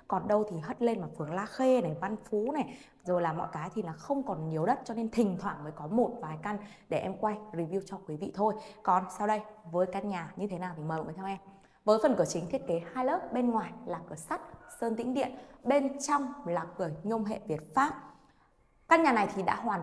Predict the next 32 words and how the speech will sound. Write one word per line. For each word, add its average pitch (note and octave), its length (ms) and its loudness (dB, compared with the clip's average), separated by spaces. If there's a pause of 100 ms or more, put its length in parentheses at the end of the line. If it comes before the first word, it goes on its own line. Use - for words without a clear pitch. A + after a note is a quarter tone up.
thiện - 200 -2
xong A#3+ 240 -2
hết D4+ 260 -4
một G#3 280 4 (140)
trăm A#3 280 2
phần E3+ 200 -2
trăm. A3 200 -4 (320)
Theo C#4+ 140 6
đúng A3 220 6
như B3 80 2
hiện - 180 -2
trạng, - 180 -6 (100)
quý D#3+ 100 0
vị A3 240 -4
chỉ D3+ 160 -6
việc - 420 -4
dọn A#3 320 4 (140)
đồ F#3 260 8
về F3 400 2
ở E3+ 140 2 (140)
được F3 300 -2
ngay. B3 360 4 (400)
Tầng B3+ 340 10
một C4+ 180 12 (240)
thiết E4 240 -2
kế G3+ 220 0 (120)
công E4+ 240 4
năng E4 160 0
sử - 160 -6
dụng, F#3+ 200 2 (360)
phòng C4 160 0
khách, F4 200 4